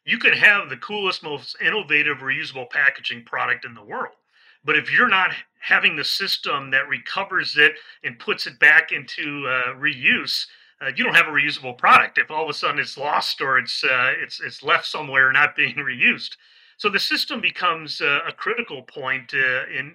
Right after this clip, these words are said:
in differentiating what a reusable packaging, uh, program is, is all about.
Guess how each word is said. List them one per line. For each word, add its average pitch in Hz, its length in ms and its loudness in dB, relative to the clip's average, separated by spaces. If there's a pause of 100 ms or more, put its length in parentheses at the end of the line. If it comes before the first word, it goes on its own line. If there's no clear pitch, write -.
(100)
in 131 160 -16 (120)
differentiating 135 800 -2
what 127 120 -6
a 123 40 -4
reusable 123 600 -12
packaging, 127 640 -6 (340)
uh, 120 280 -8
program 120 480 -2
is, 117 180 -14
is 135 180 -12
all 135 200 -10
about. 143 340 0